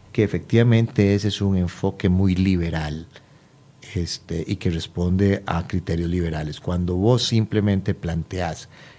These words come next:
que la única alternativa es recortar gastos sin generar un incremento importante,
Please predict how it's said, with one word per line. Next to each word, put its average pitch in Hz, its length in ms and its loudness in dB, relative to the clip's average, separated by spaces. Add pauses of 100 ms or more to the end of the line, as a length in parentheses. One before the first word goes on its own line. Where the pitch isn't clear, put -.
que - 120 -2
la 87 120 0
única 98 380 0
alternativa 85 760 -2
es 82 120 -6
recortar 87 600 -4
gastos 80 580 -8
sin 82 140 -8
generar 85 400 -2
un 92 80 0
incremento 92 720 0
importante, 90 880 -2